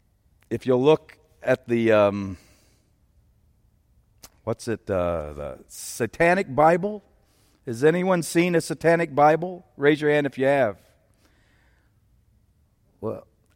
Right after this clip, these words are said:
I hope that you don't pick one out and start g-, looking at it day to day and how to live. But they're in the library, a Satanic Bible. I found one in the library one time. And all I had to look is the very first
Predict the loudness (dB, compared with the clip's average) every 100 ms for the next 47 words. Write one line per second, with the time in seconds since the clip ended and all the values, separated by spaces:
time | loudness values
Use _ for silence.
0 | _ _ _ _ _ 0 2 2 2 -2
1 | -2 0 2 0 -4 _ _ -2 0 2
2 | 2 2 0 0 0 -2 -14 -14 -14 -4
3 | 0 2 2 2 2 4 4 4 4 2
4 | 4 4 2 2 2 4 4 4 2 -8
5 | _ _ _ _ _ _ _ 4 4 6
6 | 8 8 8 6 6 8 10 10 10 6
7 | 4 4 4 -2 -8 -8 -2 -2 4 4
8 | 4 2 6 6 6 4 4 4 4 2
9 | 2 2 2 4 4 4 2 0 0 -4
10 | -6 -6 -8 -10 -20 _ _ _ _ -2
11 | 4 8 10 10 12 12 10 8 10 8
12 | 6 -20 _ _ _ _ _ 0 0 -2
13 | 2 4 6 4 0 _ 2 4 4